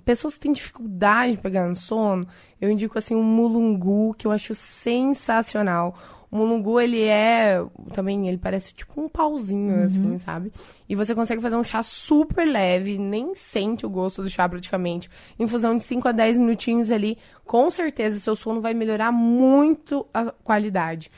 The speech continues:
Speaker 1: Então, você dorme, dormindo bem, você vai ter um dia, com certeza, bem melhor, é, a seguir, né?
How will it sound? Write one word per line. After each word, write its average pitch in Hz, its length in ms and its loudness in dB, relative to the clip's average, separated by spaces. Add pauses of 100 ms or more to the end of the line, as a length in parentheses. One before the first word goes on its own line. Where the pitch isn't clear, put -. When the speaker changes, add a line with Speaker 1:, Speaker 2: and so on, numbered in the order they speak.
(200)
Speaker 1:
Então, 214 280 -2
você 214 120 -6
dorme, 202 400 2
dormindo 233 480 2
bem, 233 380 0 (240)
você - 140 -12
vai 214 100 -2
ter 214 120 -2
um 220 180 0
dia, 214 420 -4
com 233 240 -4
certeza, 226 400 -2
bem 202 300 -2
melhor, 214 560 0 (340)
é, 190 220 0
a 190 120 0
seguir, 185 400 -4
né? 170 220 -8